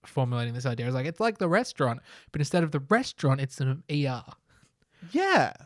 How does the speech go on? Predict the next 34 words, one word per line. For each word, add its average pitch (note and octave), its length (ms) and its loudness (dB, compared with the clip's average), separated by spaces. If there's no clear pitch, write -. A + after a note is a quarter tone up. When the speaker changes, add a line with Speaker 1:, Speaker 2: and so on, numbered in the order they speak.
Speaker 2:
And, A#3+ 180 2
like, B3+ 340 2
'cause A#3 200 -6
that A#3+ 160 0
way, A3 320 2
like, G3 220 -6
'cause G#3 160 -8
the A3 100 -4
big A#3 240 -6
concern F#3+ 380 0
is, E3 100 -6
like, E3 140 -6
okay, D3 320 -2
are D3 80 -2
you D#3 220 0
going D3+ 320 4
to C#3+ 180 -6
get C3+ 340 -2
held C#3+ 560 0
up D3+ 260 4
by C3+ 180 -4
commuters, C3 720 -8
which - 420 -4
is C3 500 -4
solved C3 560 -2
by A#2 200 -4
the A#2+ 80 -8
fact A#2+ 380 -6
that A#2 220 -4
you D3+ 120 -4
know, A#2+ 100 -2
it's B2+ 140 -4
only B2+ 240 0
for, B2 200 -4